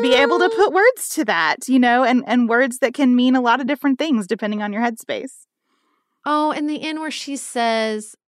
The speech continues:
Speaker 2: "Does she know how proud I am she was created?" <laughs> Look, I can cry right now just reading the lyric. It's so good. And, you know, here's the other thing. When you find somebody like this, like, we all remember the first time we heard Taylor Swift. At least I do.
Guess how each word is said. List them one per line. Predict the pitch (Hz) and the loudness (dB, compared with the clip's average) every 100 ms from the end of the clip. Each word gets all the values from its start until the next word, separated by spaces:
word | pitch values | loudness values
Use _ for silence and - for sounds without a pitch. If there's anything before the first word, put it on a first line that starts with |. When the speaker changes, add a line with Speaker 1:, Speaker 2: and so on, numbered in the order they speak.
| _ | _
Speaker 2:
"Does | 247 233 | -8 -8
she | - | -8
know | 247 233 226 | -6 -4 -4
how | 240 240 | -4 -6
proud | - 247 233 | -6 -4 -4
I | 247 240 | -4 -6
am | 233 233 | -8 -10
she | - 277 | -12 -12
was | - 330 | -12 -14
created?" | - 359 - - - - _ _ | -12 -12 -12 -14 -16 -18 _ _
<laughs> | 466 - 554 - 415 - - - - _ | -6 -4 -6 -6 -8 -8 -10 -10 -12 _
Look, | 453 - | -10 -6
I | 381 | -4
can | 440 | -4
cry | - 415 | -2 -2
right | 320 294 | -2 -4
now | 320 | -8
just | 262 254 | -8 -10
reading | 269 262 | -10 -8
the | 247 | -8
lyric. | 226 220 190 - _ _ _ - - _ | -8 -10 -12 -18 _ _ _ -20 -20 _
It's | 320 294 | -10 -10
so | - 339 359 392 392 _ _ _ _ | -6 -2 2 2 -2 _ _ _ _
good. | 415 480 539 494 | -6 -2 -2 -2
And, | 285 330 277 | -2 -4 -2
you | |
know, | 330 294 | -2 -2
here's | 330 523 494 | -2 -2 0
the | 277 | -4
other | 220 | -4
thing. | 214 165 156 | -4 -8 -6
When | 247 | -6
you | 320 370 | -6 -6
find | - 330 349 349 | -4 -2 -4 -6
somebody | 233 196 175 | -4 -2 -2
like | 165 - | -4 -6
this, | 147 165 | -8 -8
like, | 233 | -8
we | 311 | -4
all | - 269 320 | 0 0 0
remember | 330 294 | -2 -4
the | 277 | -6
first | 254 226 233 | -4 -4 -4
time | 220 | -6
we | 214 | -4
heard | 202 196 | -4 -4
Taylor | 180 175 | -6 -6
Swift. | 180 147 123 135 - _ _ _ _ _ _ | -8 -10 -10 -12 -18 _ _ _ _ _ _
At | 175 | -12
least | 175 - | -10 -10
I | 127 | -10
do. | - - 165 | -10 -14 -16